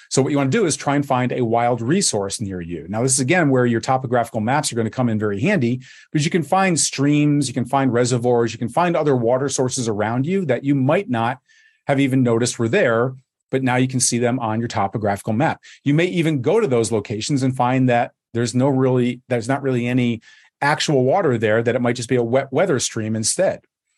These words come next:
You might also find out that you don't have the right filtration system in place, um, to make that found water drinkable. One thing you can do, again, to bring your family into this as well, is to make a contest out of it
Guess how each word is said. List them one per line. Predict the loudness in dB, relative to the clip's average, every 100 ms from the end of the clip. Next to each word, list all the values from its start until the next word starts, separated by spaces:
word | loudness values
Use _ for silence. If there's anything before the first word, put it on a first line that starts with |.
| _ _ _ _ _ _ -2
You |
might | 0 2
also | 2 0 2 2 0 0
find | 0 2 2
out | 2
that | 0
you |
don't | 0
have | 0
the | 0
right | 0 0
filtration | 0 -2 0 -2 0 0
system | -2 -2 -4 -6 -8
in | -10
place, | -6 -8 -6 -4 -4 -6 -16 -20 _ _
um, | 0 2 2 0 _
to | -4
make | -2 0 0
that | -2 -2
found | -6 -2 0 0 -2
water | -2 0 2 2 0 -2
drinkable. | -10 -2 -2 -2 -4 -8 _ _ _ _ _ _ _ _ -6
One | -2 0
thing | 2
you | 2
can | 2
do, | 2 2 2
again, | 2 0 0
to |
bring | 0 2 2 2 2
your | 0
family | -2 -2 0 0 0
into | 0
this | 0 0 0
as | -2
well, | 0 2 2 0 -4 -18 -20 -6
is | -2 0
to |
make | 2 0
a |
contest | -2 0 0 0 -2 -2
out | -2 -4
of | -6
it | -12